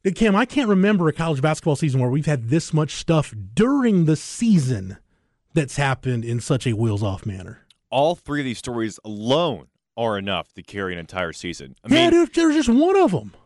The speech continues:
Speaker 2: what, the New Mexico State one is actually, because of the shooting at Alabama, I feel like it's underreported
Speaker 1: <laughs>
Speaker 2: because
Speaker 1: Yeah.
Speaker 2: what's going, I mean, they've had, they had a, a murder investigation with a gun on a,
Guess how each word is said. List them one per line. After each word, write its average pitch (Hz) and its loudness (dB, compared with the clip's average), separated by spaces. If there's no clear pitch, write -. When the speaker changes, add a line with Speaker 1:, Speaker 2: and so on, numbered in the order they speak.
Speaker 2:
what, 117 -4
the 135 -2
New 151 -2
Mexico 180 -2
State 165 -2
one 156 -4
is 120 -8
actually, 131 -4
because 165 -6
of 135 -4
the 110 -4
shooting 151 -4
at 131 -4
Alabama, 123 -2
I 143 -4
feel - -8
like 156 -2
it's - -10
underreported 143 -4
Speaker 1:
<laughs> - -16
Speaker 2:
because 180 2
Speaker 1:
Yeah. 254 2
Speaker 2:
what's 202 -2
going, 196 -4
I 160 -4
mean, 151 -4
they've 196 0
had, 185 0
they 147 -2
had 165 -2
a, 123 -2
a 120 -2
murder 165 0
investigation 123 -4
with 117 -6
a 95 -6
gun 143 -2
on 135 -4
a, 104 -8